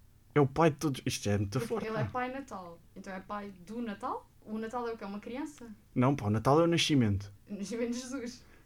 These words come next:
Speaker 1: Pá, não, não, não. Mesmo a palavra Natal significa, de facto, nascimento no dicionário. Tipo,
Speaker 2: Sim.
Speaker 1: terra natal é a terra onde tu nasces.
Speaker 2: Então será que ele foi o pai da palavra Natal?
Speaker 1: Pá, tá a ficar, eh, eh, estamos neste momento num momento
Speaker 2: É antropologia.
Speaker 1: <laughs> É antropologia, sim.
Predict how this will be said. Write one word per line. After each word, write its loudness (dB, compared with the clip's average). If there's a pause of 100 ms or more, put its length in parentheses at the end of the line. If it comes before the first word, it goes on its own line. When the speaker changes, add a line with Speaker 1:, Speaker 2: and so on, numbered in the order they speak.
(160)
Speaker 1:
Pá, 12
não, 12
não, 10
não. 8
Mesmo 8 (160)
a 0
palavra 6
Natal 6
significa, 6
de -8
facto, 2
nascimento 4
no 4
dicionário. 0
Tipo, -4
Speaker 2:
Sim. -10
Speaker 1:
terra 8
natal 8
é 8
a -2
terra 4
onde 0
tu 2
nasces. -2
Speaker 2:
Então -12
será -10
que -12
ele -12
foi -12
o -10
pai -10
da -10
palavra -10
Natal? -12 (640)
Speaker 1:
Pá, -2
tá -2
a 2
ficar, 2
eh, 2
eh, -2
estamos 8
neste 8
momento 8
num 8
momento 6
Speaker 2:
É 6
antropologia. 0 (160)
Speaker 1:
<laughs> -18
É 12
antropologia, 10
sim. 2